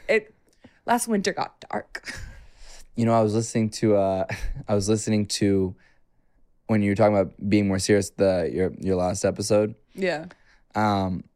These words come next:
Speaker 2: and I was thinking, 'cause I'd actually, I'd, I had heard, like, snippets of previous ones, and I was, like, listening, I'm like, "Wait,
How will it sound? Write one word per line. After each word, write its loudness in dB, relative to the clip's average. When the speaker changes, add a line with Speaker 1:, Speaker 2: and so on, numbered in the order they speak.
Speaker 2:
and 2
I 4
was -2
thinking, 0
'cause -4
I'd 6
actually, 2
I'd, 2
I 0
had 2
heard, 0
like, 2
snippets -2
of -4
previous -2
ones, -2
and 2
I -4
was, 2
like, 0
listening, -2
I'm 0
like, -6
"Wait, -2